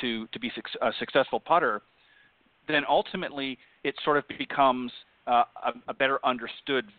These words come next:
uh, version, if you will. So talk a little bit about visualization. When you're working with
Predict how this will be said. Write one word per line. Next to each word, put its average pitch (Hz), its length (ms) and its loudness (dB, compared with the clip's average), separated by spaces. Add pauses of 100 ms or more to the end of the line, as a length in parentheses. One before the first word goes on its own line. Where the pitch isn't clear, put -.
uh, 110 180 0
version, 135 380 2
if 113 140 -4
you 110 100 -8
will. 107 240 -4 (180)
So 156 160 4 (260)
talk 247 200 4
a 269 40 -4
little 214 220 2
bit 185 140 -2
about 151 260 0
visualization. 123 800 -2
When 143 100 -8
you're 226 120 -10
working 185 320 -4
with 160 100 -8